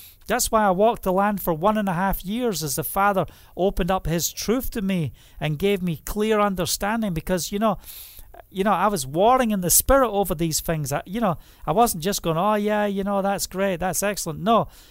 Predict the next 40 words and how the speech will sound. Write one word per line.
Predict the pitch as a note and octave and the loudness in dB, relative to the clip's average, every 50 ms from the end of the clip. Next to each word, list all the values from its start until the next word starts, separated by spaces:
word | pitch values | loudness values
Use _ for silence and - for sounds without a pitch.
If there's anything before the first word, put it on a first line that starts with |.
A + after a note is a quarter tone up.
| - - - | -20 -10 -2
I | - E3 | 0 0
was | E3+ F3+ E3 - | 2 2 0 -2
going | - - F#3 F#3+ A3 A#3 A3+ A3 | -4 -2 0 2 2 2 2 2
back | G3+ G#3+ G#3 G3+ - | 2 2 0 0 -2
to | - F#3+ | -6 -6
the | F3 F3 | -4 -2
scripture | - - - G#3 A3+ A3 - - F#3+ E3 | -2 -2 -2 -2 -4 -4 -4 -4 -4 -2
and | D3 D3+ | -2 -2
I'm | D#3 D#3 - | -2 0 0
saying, | - - G#3 G3+ F#3+ D3+ - - - - - - - - | 0 0 0 0 -2 -2 -6 -10 -20 -20 -20 -20 -10 -4
"Can | - F3 | 0 0
I | F#3 F#3 | 2 0
get | E3 D3+ A3+ B3+ - - | 0 0 -2 -2 -2 -4
from | - - G#3+ F#3+ E3 | -4 -4 -2 -2 -2
Genesis | - - G3 G3 G3 F3+ - - F#3 E3+ - | -2 0 0 0 0 0 -2 -2 -2 -2 -4
to | - E3 D#3 | -4 -4 -2
Revelation | D#3 F3 F3 D#3+ E3 D#3 D#3 E3 D#3+ D3+ - - D3+ C#3 | 0 0 0 0 0 -2 -2 0 -2 -2 -2 -4 -4 -4
with | C#3+ C#3 - | -4 -4 -4
this | - D3+ C#3+ - | -2 -4 -4 -4
truth? | - - - C#3+ C3 A2+ - - - - - - - - | -6 -8 -4 -4 -4 -4 -6 -10 -14 -14 -14 -16 -16 -8
Where | C#3 C#3+ G3+ A#3+ A3+ | -2 2 4 4 4
does | A#3 A3 F3+ - | 2 0 0 0
the | F#3+ | -2
thread | - - - - F#3+ F#3 F#3+ F#3 D3 C3 | -4 -4 -4 -2 0 2 0 0 -2 -4
break?" | - D#3 F#3 G3+ F#3+ C3 - - - - - - - _ _ _ _ _ _ _ _ - _ _ _ - - _ _ _ _ - - - | -4 -2 -2 -2 -4 -6 -8 -12 -14 -12 -12 -14 -16 _ _ _ _ _ _ _ _ -20 _ _ _ -20 -20 _ _ _ _ -18 -12 -6
And | D#3 D#3 E3 | -4 -4 -2
if | D#3 - | -2 -2
the | E3+ D3 | -2 -4
thread | - - G3 G3+ G3+ F3 C3 | -2 0 2 2 2 0 0
breaks, | - F3+ G#3 G#3+ - - - | 0 0 0 0 0 -2 -4
I've | D3+ - - | -4 -2 -2
gotta | E3+ D#3+ D3+ | -4 -4 -4
go | C3 - E3+ E3 | -2 -4 -4 -2
back | C#3 B2+ F3 G#3 A3 F3+ C3 - - - - - - - - - - - - - | 0 2 2 2 2 0 -2 -6 -10 -16 -16 -20 -20 -20 -20 -20 -20 -14 -6 -2
and | D#3+ E3 D3+ - | -2 -2 0 0
find | - F#3+ G3 G3 F#3 | 0 0 0 0 0
out | G3 F#3+ F#3 D#3 C3 | 0 0 0 0 -2
what | C3 D#3 F#3 G3+ G3+ | 0 2 2 4 4
I'm | E3+ C#3+ C#3+ | 2 0 0
missing. | F#3 A3+ A3 - - G3+ B2+ G2+ F2 | 0 2 2 2 0 0 -4 -6 -10